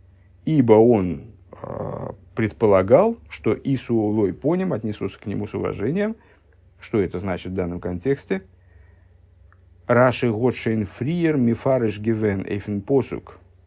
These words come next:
Раши выше относительно стиха «Ваеком см-, садей Фроин Текума Гой Селей».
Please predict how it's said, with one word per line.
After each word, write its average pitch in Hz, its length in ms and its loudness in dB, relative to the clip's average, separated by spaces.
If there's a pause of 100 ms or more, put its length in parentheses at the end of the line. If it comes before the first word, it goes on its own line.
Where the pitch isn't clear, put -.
(120)
Раши 101 380 0
выше 101 480 -2 (280)
относительно 101 600 -6
стиха 107 520 -2 (240)
«Ваеком 104 640 0
см-, 104 340 -6
садей 110 460 0
Фроин 101 580 2 (680)
Текума 117 560 2
Гой 107 260 0
Селей». 95 640 -2